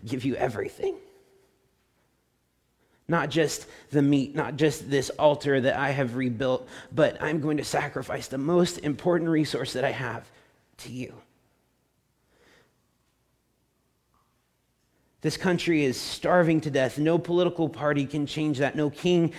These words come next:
can change that or do anything about it. The most prized possession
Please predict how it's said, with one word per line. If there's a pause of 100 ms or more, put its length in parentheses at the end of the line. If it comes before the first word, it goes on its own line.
(200)
can
change
that
or
do
anything (200)
about
it.
The
most (240)
prized
possession